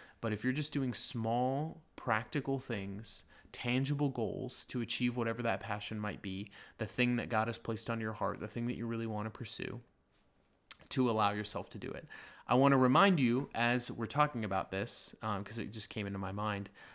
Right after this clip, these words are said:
podcast, the episode that we did, I, I don't know, maybe six or seven episodes ago, but to be reminded that, um, Jesus,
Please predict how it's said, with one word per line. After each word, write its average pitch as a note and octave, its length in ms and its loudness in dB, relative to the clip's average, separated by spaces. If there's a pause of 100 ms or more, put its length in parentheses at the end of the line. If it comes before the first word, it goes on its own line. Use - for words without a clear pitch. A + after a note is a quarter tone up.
(140)
podcast, A#2+ 560 4
the G#2+ 280 0
episode G#2+ 460 -2
that G#2+ 140 -2
we G#2 180 -4 (260)
did, A2+ 200 -2
I, G2+ 140 -2
I - 20 -2
don't A2 240 -4
know, F#2 80 -4
maybe G2 160 -2
six - 340 -4
or A2 40 -8
seven A2 300 -2
episodes G2+ 520 -6
ago, G2+ 320 -4 (580)
but B2+ 160 0
to B2+ 140 -2
be C#3 100 2
reminded A2+ 560 4
that, G#2 320 -2
um, G#2 380 -6 (180)
Jesus, D#3 800 0